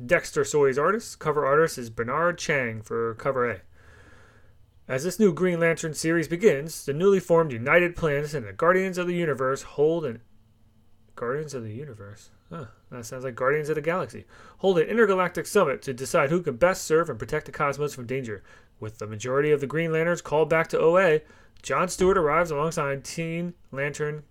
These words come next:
Kelly Quintella. Those powerful gauntlets,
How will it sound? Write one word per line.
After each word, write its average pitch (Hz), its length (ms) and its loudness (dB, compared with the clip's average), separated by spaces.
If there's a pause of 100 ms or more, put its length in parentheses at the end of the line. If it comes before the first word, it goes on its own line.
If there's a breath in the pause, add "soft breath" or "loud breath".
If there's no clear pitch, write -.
Kelly 156 600 0
Quintella. 120 800 -6 (1160 soft breath)
Those 190 600 2 (160)
powerful 190 460 0
gauntlets, 175 800 -2